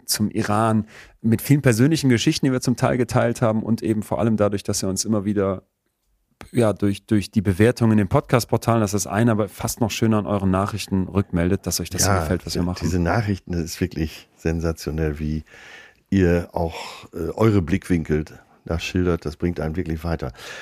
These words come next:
Speaker 2: Dürfen wir an dieser Stelle schon sagen, äh, dass am fünfzehnten Oktober wir wieder in Münster sind?
Speaker 1: Äh, ja, weiß ich nicht. Ich, ich hab keine Ahnung. Ich würd's gerne sagen. Ich würd
Speaker 2: Ich, ich
Speaker 1: gerne,
Speaker 2: glaub, die Karten
Speaker 1: äh,
Speaker 2: sind noch nie im Vorverkauf, aber, äh,
Speaker 1: Nee.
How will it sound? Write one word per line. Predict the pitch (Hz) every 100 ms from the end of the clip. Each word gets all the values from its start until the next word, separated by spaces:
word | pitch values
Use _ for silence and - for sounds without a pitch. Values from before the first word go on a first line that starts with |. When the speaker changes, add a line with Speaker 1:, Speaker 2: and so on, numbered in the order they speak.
| - -
Speaker 2:
Dürfen | 139 185
wir | 190
an | 151
dieser | 156 165
Stelle | - 143 147
schon | 143 120
sagen, | 107 120 160 165 165 -
äh, | 127 123 120
dass | 117 113 - 113
am | 107
fünfzehnten | 101 139 139 - 135 -
Oktober | - - 120 110 104 95
wir | 92 90 90 - _ _ _ -
wieder | 95 95 90 95 _
in | 87 87
Münster | 90 113 - 76
sind? | 76 113 _ _ _ _ _ _ _ _ _ _ _ _ -
Speaker 1:
Äh, | 98 92 92 95 98 95 92 87 - _ _ -
ja, | 87 143 - _ -
weiß | 139 170
ich | 85
nicht. | 104 -
Ich, | 95 -
ich | 131 -
hab | -
keine | 165
Ahnung. | 185 117
Ich | 98 -
würd's | 113 -
gerne | 120 185 101
sagen. | 95 127 147
Ich | -
würd | 113
Speaker 2:
Ich, | 113
ich |
Speaker 1:
gerne, | 104 131
Speaker 2:
glaub, | 139 202
die | 151
Karten | 151 175
Speaker 1:
äh, |
Speaker 2:
sind | 165 151
noch | 147
nie | 147
im | 127
Vorverkauf, | 151 - 123 110 143 - -
aber, | 117 139 131 123 113
äh, | 110 110 104
Speaker 1:
Nee. | 104